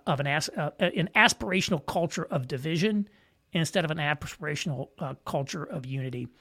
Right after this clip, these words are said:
So I'll just throw that out there. And, but I would say, when you watch videos of the nineteen eighties, watch and see the lack of this ironic, cynical pose. And again,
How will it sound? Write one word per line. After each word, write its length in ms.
So 120
I'll 60
just 200
throw 160
that 140
out 200
there. 200
And, 320
but 100
I 100
would 160
say, 320
when 640
you 280
watch 420
videos 380
of 60
the 100
nineteen 360
eighties, 460
watch 680
and 140
see 680
the 180
lack 560
of 160
this 220
ironic, 880
cynical 800
pose. 320
And 80
again, 320